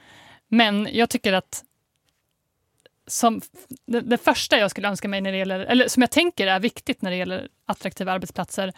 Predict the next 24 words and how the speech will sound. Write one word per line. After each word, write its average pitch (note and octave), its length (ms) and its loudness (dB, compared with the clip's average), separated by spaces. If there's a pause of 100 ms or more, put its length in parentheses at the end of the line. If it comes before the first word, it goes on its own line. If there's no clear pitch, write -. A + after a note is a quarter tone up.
(380)
är A#3+ 280 4
arbetsupp-, G3+ 540 -2 (160)
arbetsplatser, - 1500 -2
kontor G#3+ 720 0
som F#3+ 420 0 (160)
understödjer G#3 760 2
de F#3 200 -2
arbetsuppgifter F#3+ 600 -2
som F3 120 -4
faktiskt - 260 -8
ska - 100 -4
utföras. G3 680 0 (640)
Alltså, - 200 -2
det A3 60 4
här C4 140 4
är, G#3+ 360 2 (140)
när, A#3 220 0
när G#3+ 300 0
vi A#3+ 100 2
tittar A3+ 220 -2
på G#3 100 -2
undersökningar F#3+ 520 -2
om F#3+ 120 -2
distansarbete, F#3 840 -2